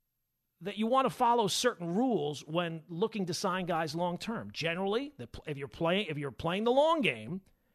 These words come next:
you want to, the main thing you want to look at is age.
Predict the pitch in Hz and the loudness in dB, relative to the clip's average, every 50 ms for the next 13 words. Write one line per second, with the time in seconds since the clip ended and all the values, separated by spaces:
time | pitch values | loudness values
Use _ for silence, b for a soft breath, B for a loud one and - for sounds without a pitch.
0 | _ _ - 131 156 151 139 165 180 202 220 220 208 214 208 208 156 156 151 143 | _ _ -8 -6 -4 -2 0 2 2 2 2 4 2 2 0 0 -6 -8 -6 -6
1 | 151 160 165 185 226 262 294 302 302 - - - 269 277 285 269 247 233 233 240 | -4 0 2 4 4 4 2 0 -2 -4 0 0 0 2 2 0 0 2 2 4
2 | 247 247 226 202 202 226 247 - 226 226 220 220 - - 196 208 156 143 123 120 | 4 4 4 6 6 6 6 6 4 2 2 2 2 2 2 2 2 -4 -8 -10
3 | 110 90 80 - - - - - | -12 -16 -18 -16 -12 -12 -12 -12